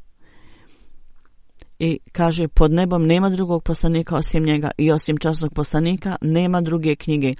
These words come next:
Svako ko to poriče, on taj sebe vuče u džehen-, u dženhe-, džehennem. Na jako, na bezbroj mjesta on je objasnio ove tačke, ove stvari u vrlo jasnim terminima.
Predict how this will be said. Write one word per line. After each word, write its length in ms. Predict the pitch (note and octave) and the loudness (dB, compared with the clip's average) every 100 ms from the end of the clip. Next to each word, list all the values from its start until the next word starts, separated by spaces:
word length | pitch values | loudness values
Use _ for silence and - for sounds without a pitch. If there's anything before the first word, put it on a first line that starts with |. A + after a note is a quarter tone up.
| - - - | -10 -20 -10
Svako 440 | - F3 G3+ - | -4 0 0 0
ko 140 | F3 E3 | -2 -4
to 220 | - D3 | -2 -2
poriče, 600 | - F3 F#3+ G#3 - C#3 C#3 - - - - - - - | 6 6 6 0 0 -2 -4 -14 -20 -20 -20 -20 -20 -8
on 260 | - D#3 E3 - - | 2 2 2 -4 -8
taj 300 | - E3 D#3 | 0 2 2
sebe 400 | - - F3+ E3 | 2 6 6 6
vuče 420 | C#3+ D3+ D3 - - | 2 0 -2 0 0
u 80 | C#3 | -2
džehen-, 360 | C3 B2+ C3 B2+ | -4 -4 -4 -4
u 40 | C#3 | -4
dženhe-, 500 | C3+ C3 C3+ C#3 C3+ | -2 0 0 0 -2
džehennem. 460 | B2+ D3+ C3+ C3 A#2 - - - - - - | -2 -2 0 -2 -6 -12 -20 -20 -20 -16 0
Na 100 | E3+ | 4
jako, 420 | G#3 A3+ G#3 - | 6 4 0 0
na 140 | F3+ | 2
bezbroj 520 | - E3 A3+ G3+ F3+ | 2 4 4 2 0
mjesta 420 | E3+ E3+ D#3+ - D3 | 0 0 -2 -4 -2
on 160 | C#3+ D3+ | 2 4
je 100 | D3 | 2
objasnio 600 | C3+ D3+ D3+ D3+ D#3+ D3 | 2 2 2 0 0 -2
ove 240 | - C#3 C#3+ | -2 -2 -2
tačke, 440 | - D3 - - C3 - | -2 -4 -4 -8 -8 -8
ove 160 | - D3+ | 0 0
stvari 360 | - D#3 D3 - | 2 2 2 0
u 80 | |
vrlo 220 | D3 G3 F#3 | 2 4 4
jasnim 400 | D#3+ D#3 D#3 C#3+ | 2 0 -2 -2
terminima. 600 | C#3 C3+ B2+ B2+ C3 | 0 0 0 -2 -2